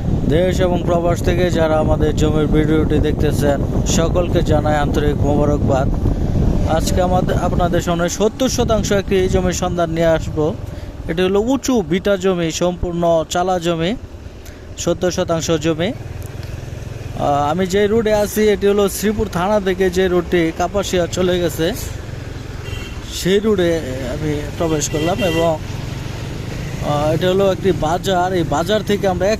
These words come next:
কিলোমিটার যাব। আহ, এটা কর্ণপুর বাজার, হ্যাঁ, এই বাজার থেকে আমরা এক কিলোমিটার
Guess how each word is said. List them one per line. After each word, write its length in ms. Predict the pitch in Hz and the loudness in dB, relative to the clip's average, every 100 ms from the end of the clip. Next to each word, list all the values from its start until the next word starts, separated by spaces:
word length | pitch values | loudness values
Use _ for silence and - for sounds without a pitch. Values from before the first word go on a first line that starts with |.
| - | 0
কিলোমিটার 500 | 220 202 175 156 135 | 0 0 0 0 0
যাব। 240 | 156 139 | -2 0
আহ, 1900 | 156 - - - - - - - - - - - - - - - - 156 147 | -2 -2 -8 -10 -12 -12 -12 -12 -12 -12 -12 -10 -10 -10 -12 -12 -10 -4 -4
এটা 180 | 151 160 | -2 -2
কর্ণপুর 540 | 175 190 202 196 196 | 2 2 2 2 2
বাজার, 360 | 175 170 156 123 | 2 0 0 0
হ্যাঁ, 280 | 170 233 180 | 2 0 0
এই 80 | |
বাজার 320 | 147 151 156 156 | -2 -2 0 -2
থেকে 280 | 151 151 | -4 -4
আমরা 220 | 165 147 151 | -4 -2 -2
এক 100 | 156 - | -4 -4
কিলোমিটার 500 | 170 151 143 143 | -2 -2 0 0